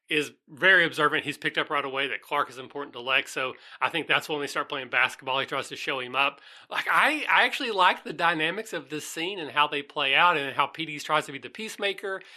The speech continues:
'cause right away he's like, "Hey, Lucas, play some ball." A very friendly thing to do to give Lex and Clark some time to talk, and then when Clark gets a little aggressive about, you know, wanting to show Lucas up, Petey's the one that tries, tries to calm everything down.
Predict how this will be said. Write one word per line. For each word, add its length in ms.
'cause 140
right 200
away 340
he's 340
like, 220
"Hey, 120
Lucas, 320
play 200
some 160
ball." 260
A 80
very 280
friendly 420
thing 240
to 100
do 360
to 100
give 220
Lex 240
and 100
Clark 220
some 140
time 200
to 80
talk, 380
and 100
then 80
when 140
Clark 340
gets 160
a 60
little 340
aggressive 800
about, 520
you 100
know, 260
wanting 220
to 80
show 240
Lucas 340
up, 220
Petey's 300
the 60
one 160
that 100
tries, 320
tries 240
to 80
calm 260
everything 400
down. 220